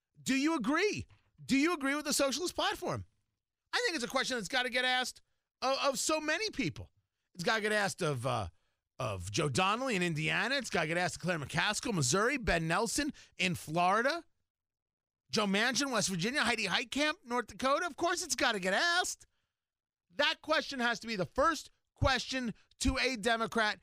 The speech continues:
anywhere they are. Do you agree with, with socialism?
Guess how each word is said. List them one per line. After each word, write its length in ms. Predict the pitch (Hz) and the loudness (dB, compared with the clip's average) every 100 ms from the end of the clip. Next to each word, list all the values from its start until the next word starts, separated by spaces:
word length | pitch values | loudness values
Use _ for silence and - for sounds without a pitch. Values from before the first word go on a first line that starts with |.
| _ _ _ | _ _ _
anywhere 540 | 226 247 269 247 240 233 | -2 0 0 2 2 2
they 160 | 220 | 2
are. 300 | 208 151 104 - _ _ _ _ _ _ _ _ _ _ _ 104 107 | 2 0 -2 -10 _ _ _ _ _ _ _ _ _ _ _ -16 -6
Do 120 | 220 | -2
you 280 | 262 359 330 | 0 2 2
agree 600 | 240 202 160 135 190 240 _ _ _ _ _ _ _ _ _ _ _ _ _ _ _ _ _ _ _ _ _ _ | 0 0 0 0 -4 -10 _ _ _ _ _ _ _ _ _ _ _ _ _ _ _ _ _ _ _ _ _ _
with, 240 | 175 226 214 | -2 0 0
with 200 | 254 247 | 0 2
socialism? 640 | 302 359 - 196 107 | 2 2 2 0 -4